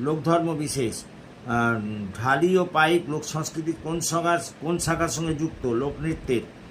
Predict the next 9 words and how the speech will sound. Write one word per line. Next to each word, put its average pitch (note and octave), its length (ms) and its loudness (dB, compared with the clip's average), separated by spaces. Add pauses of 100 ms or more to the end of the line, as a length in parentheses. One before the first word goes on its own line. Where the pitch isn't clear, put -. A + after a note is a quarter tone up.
(440)
পরেরটা, E3 400 4
চক্ষুদান F3 680 2
পটের E3 240 0
সঙ্গে E3 240 -4
যুক্ত D#3+ 280 -6
আছে E3 240 0
কি? D#3 240 0
জাদু C3+ 280 0
বিশ্বাস। C3 540 0